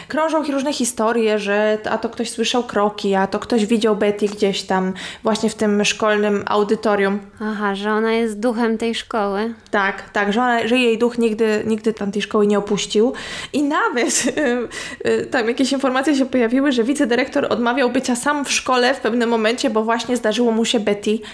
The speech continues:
Speaker 1: widzieć. No i przy różnych, tak, przy różnych sytuacjach, kiedy dzieje się coś dziwnego albo takiego mało wytłumaczalnego, to oczywiście mówią, „A, it's Betty”, nie? Że to Betty.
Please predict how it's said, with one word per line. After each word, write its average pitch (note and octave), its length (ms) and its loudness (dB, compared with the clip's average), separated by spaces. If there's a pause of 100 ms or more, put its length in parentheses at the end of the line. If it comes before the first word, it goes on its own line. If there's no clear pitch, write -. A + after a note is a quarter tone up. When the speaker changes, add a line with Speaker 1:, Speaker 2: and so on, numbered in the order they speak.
(120)
Speaker 1:
widzieć. A3+ 640 0 (360)
No C#4 220 2
i C4+ 140 0
przy - 160 0
różnych, B3 440 2 (180)
tak, G3 280 -2
przy - 140 -2
różnych C4+ 340 0
sytuacjach, A#3 460 0
kiedy G#3+ 240 -2
dzieje A3+ 240 2
się A3 140 -2
coś G#3+ 140 -2
dziwnego A#3 540 0
albo G3+ 240 2
takiego F#3+ 400 -2
mało F#3 340 2
wytłumaczalnego, F#3+ 760 0
to G#3 80 -4
oczywiście G#3 340 -4
mówią, G3 240 0
„A, C#4+ 340 0
it's A#3 200 -4
Betty”, - 380 -2 (200)
nie? A3 260 0
Że B3 140 -8
to A3+ 120 2
Betty. - 360 -2